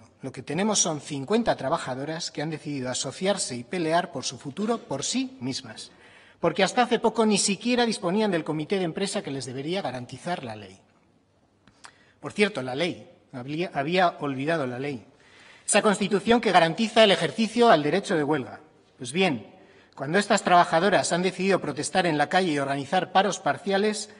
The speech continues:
han sido castigadas con unos servicios mínimos del cien por cien por parte del Departamento de Trabajo de nuestro gobierno.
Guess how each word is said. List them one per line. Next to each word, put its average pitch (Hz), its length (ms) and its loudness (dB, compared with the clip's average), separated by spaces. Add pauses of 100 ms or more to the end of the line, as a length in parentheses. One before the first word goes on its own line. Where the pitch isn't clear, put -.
(440)
han 220 160 6
sido 220 200 4
castigadas 208 520 4
con 180 140 -2
unos 202 200 0
servicios 156 460 -4
mínimos 240 580 0
del 143 200 -6
cien 220 320 -2
por 131 180 -6
cien - 220 -18 (640)
por 139 180 -6
parte 196 240 2
del 165 100 0
Departamento 160 500 0
de 156 80 2
Trabajo 196 380 0
de 160 60 -4
nuestro 123 280 -8
gobierno. 123 400 -8